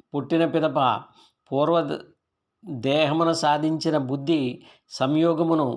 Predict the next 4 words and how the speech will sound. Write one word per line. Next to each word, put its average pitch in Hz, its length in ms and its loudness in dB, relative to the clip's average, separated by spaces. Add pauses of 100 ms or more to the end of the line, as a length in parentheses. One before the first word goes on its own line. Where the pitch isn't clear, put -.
(160)
అనగా 151 340 0
సమబుద్ధి 151 600 -2
రూపయోగ 156 600 2
సంస్కారములను 156 960 0